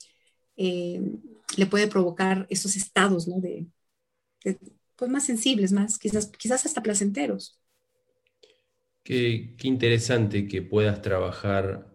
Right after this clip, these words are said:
Speaker 2: temas de cuerpo con, con personas que son gerentes o ejecutivos o líderes de organizaciones. Me imagino que debe ser una organización especial, no sé, lo pienso desde acá de Argentina,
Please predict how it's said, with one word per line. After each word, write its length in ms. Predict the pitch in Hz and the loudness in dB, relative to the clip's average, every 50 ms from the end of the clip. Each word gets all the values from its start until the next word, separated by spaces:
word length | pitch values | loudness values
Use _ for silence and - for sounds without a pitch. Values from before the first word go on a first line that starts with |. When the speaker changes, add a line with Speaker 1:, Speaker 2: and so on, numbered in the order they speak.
| _ _ _ - - - - _ _ _ _ _ _ _ - | _ _ _ -20 -20 -20 -20 _ _ _ _ _ _ _ 0
Speaker 2:
temas 300 | - 107 107 107 101 101 | 2 4 4 4 4 2
de 180 | 98 95 - | 0 0 0
cuerpo 580 | - 110 113 113 113 110 107 107 113 107 98 98 | 2 6 6 8 8 6 6 4 4 2 2 2
con, 880 | 98 95 95 92 90 90 90 90 90 92 92 101 107 117 - - - _ _ _ | 0 -2 -4 -4 -4 -4 -6 -6 -8 -8 -8 -10 -10 -12 -12 -16 -20 _ _ _
con 200 | - 98 92 87 | -6 -6 -4 -2
personas 460 | 87 87 92 - - 107 104 101 98 | -2 -2 -2 0 2 4 4 2 2
que 100 | 101 87 | 0 -4
son 400 | 82 - - 101 95 95 95 92 | -6 -2 0 2 2 2 0 -2
gerentes 920 | 85 - 87 82 82 98 104 110 110 110 107 104 104 104 101 101 101 - - | -2 0 2 4 6 8 8 8 8 8 6 6 6 4 4 4 2 0 0
o 80 | 90 | 0
ejecutivos 1040 | 90 90 - 92 90 85 90 82 85 101 104 107 107 107 107 107 104 101 - - - - _ _ _ _ _ _ | 0 0 -2 -6 -6 -4 -6 -2 2 4 4 6 6 6 6 4 4 2 -2 -6 -14 -20 _ _ _ _ _ _
o 220 | - 98 95 87 | -6 -2 0 2
líderes 440 | 87 95 104 110 107 101 92 95 90 | 4 6 8 8 8 8 6 4 2
de 60 | 90 | 2
organizaciones. 960 | 90 87 87 87 92 90 85 - 90 - - - 113 110 107 107 101 101 101 101 - - - - - - - - - - _ | 2 2 2 2 2 0 -2 -2 -2 -2 2 4 6 6 8 6 6 4 2 -4 -12 -18 -20 -20 -20 -20 -20 -20 -20 -14 _
Me 100 | - 104 | 4 6
imagino 440 | 101 104 101 101 127 131 135 127 110 | 8 8 8 8 8 8 8 8 8
que 720 | 110 107 104 101 98 95 95 95 90 90 87 107 - _ _ _ - | 8 6 8 8 8 8 8 6 4 0 -2 -6 -10 _ _ _ 2
debe 200 | 90 110 110 107 | 6 8 8 10
ser 180 | 104 - 120 | 8 8 8
una 120 | 113 110 107 | 8 8 8
organización 560 | 101 98 101 104 98 101 98 98 - 117 117 | 8 8 8 6 6 4 2 4 4 6 6
especial, 720 | 110 107 110 107 101 - - 135 135 127 110 98 92 92 | 6 6 4 2 2 4 6 6 8 8 8 8 6 4
no 80 | 98 101 | 4 4
sé, 160 | 101 113 107 | 4 6 6
lo 120 | 98 95 90 | 6 6 6
pienso 300 | 110 120 120 110 113 107 | 6 4 6 6 6 6
desde 240 | 98 95 95 95 | 6 6 6 4
acá 220 | 95 98 - 110 110 | 4 6 6 8 8
de 180 | 110 104 98 | 8 8 6
Argentina, 960 | 92 92 95 95 - 92 95 92 92 117 117 123 127 135 139 139 139 - - | 6 4 2 0 -2 -2 -2 -2 0 2 4 4 4 4 4 2 0 -4 -12